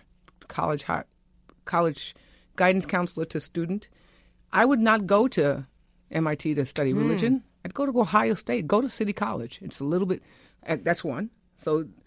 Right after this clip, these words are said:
Speaker 1: the return, the investment is significantly lower. And think about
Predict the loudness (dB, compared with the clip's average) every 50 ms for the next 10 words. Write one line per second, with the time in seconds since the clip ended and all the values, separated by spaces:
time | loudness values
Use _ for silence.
0 | _ _ _ _ _ _ -4 0 2 2 2 2 2 0 0 0 0 2 0 0
1 | 0 0 2 6 6 6 6 4 -2 _ 0 2 6 6 6 6 6 2 0 0
2 | 0 -2 -2 -2 -4 -8 -6 -4 -2 0 0 0 0 0 -2 -2 -4 -4 -4 -2
3 | -2 0 0 0 -2 0 2 2 4 4 2 0 -4 -8 -12 _ _ _ _ _
4 | _ _ _ _ _ _ _ -20 -20 _ _ _ 4 6 6 6 6 4 2 0
5 | 0 0 0 2 6 6 6 6 4 0